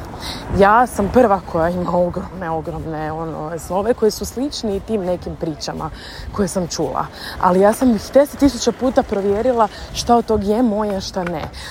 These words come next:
A zna se dogoditi da se predstavlja u s-, u svijetu, u, ono, u našoj okolini, da je to jedina mogućnost da se ta ka-, da ta se karijera smatra uspješnom.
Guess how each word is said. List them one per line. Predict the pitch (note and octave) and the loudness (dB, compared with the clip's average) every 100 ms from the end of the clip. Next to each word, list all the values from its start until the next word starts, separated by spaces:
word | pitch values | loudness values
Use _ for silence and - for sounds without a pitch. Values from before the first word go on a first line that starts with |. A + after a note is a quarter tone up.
| - | -6
A | F3+ | -4
zna | G3+ | -2
se | B3 C#4 | -2 0
dogoditi | G#3 F#3 G#3 C#4 | 0 2 0 0
da | A3 | -2
se | G#3 G3 | -2 -4
predstavlja | F#3+ - G3+ A#3+ C4 | -6 -4 0 2 2
u | G#3 | 0
s-, | - - - | -4 -8 -6
u | F#3+ F#3+ F3+ | -2 -2 -2
svijetu, | - F3+ E3+ G3 C#4+ C4+ | -4 -4 -4 -2 2 2
u, | F#3 F3 | 2 0
ono, | E3+ | 0
u | E3 | 0
našoj | F3 F3 G#3 | 0 -2 -4
okolini, | F3 F3 E3+ A#3 D4+ - - - | -2 0 2 2 0 -6 -4 2
da | |
je | A3+ | 4
to | C#4 | 4
jedina | C4+ C#4 C#4 G#3 | 6 6 6 6
mogućnost | E3+ D3+ - D#3 - D#3 - - - - - - | 2 -2 -4 -6 -4 -6 -6 -12 -12 -12 -4 2
da | G3+ | 2
se | - | 2
ta | G#3+ A3 G#3+ | 2 4 4
ka-, | G#3 | 2
da | F3+ | 4
ta | G3 A#3 | 6 6
se | A#3 A3 | 4 0
karijera | G3+ G#3 F#3+ G#3+ G#3+ | 4 6 8 6 6
smatra | G3+ G3 F#3 G#3+ G#3 F#3 | 2 0 0 0 -2 -2
uspješnom. | E3 - E3+ - - | -6 -6 -6 -6 -6